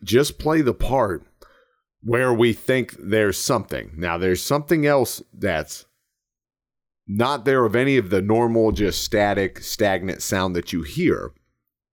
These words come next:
It sounds like it's something saying,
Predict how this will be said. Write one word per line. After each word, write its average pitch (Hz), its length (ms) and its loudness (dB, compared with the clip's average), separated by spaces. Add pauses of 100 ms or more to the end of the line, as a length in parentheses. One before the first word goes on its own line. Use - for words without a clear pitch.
(840)
It 127 180 4
sounds 170 460 0
like 147 220 2
it's 175 160 2
something 127 420 0
saying, 92 600 -2